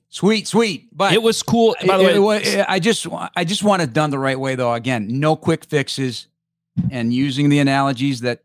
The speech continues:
Speaker 1: I've used many times and that they use as well, you, you build your, you build your house with a foundation. It's gotta be right, or otherwise it's gonna, it's not gonna be a good home. So you gotta build everything properly here.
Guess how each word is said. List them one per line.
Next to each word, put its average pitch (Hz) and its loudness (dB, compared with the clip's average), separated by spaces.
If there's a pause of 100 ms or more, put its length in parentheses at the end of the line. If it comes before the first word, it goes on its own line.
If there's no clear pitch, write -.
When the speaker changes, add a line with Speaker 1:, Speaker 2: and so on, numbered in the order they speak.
Speaker 1:
I've 110 -8
used 123 -2
many 127 2
times 123 -2
and 110 -8
that - -10
they 120 0
use 120 -2
as 117 -4
well, 98 0
you, 92 -8
you 87 -14
build 92 -10
your, 104 -6 (400)
you 101 -18
build 104 -4
your 123 2
house 127 0
with 127 -2
a 120 0
foundation. 123 -2
It's 101 -6
gotta 117 -2
be 131 2
right, 143 2
or 127 4
otherwise 123 0
it's 104 -8
gonna, 113 -2 (400)
it's - -10
not 127 -2
gonna 113 -2
be 110 0
a 104 2
good 98 -2
home. 98 -2
So 90 -6 (260)
you 117 -8
gotta 123 0
build 113 0
everything 107 0
properly 95 -8
here. 87 -12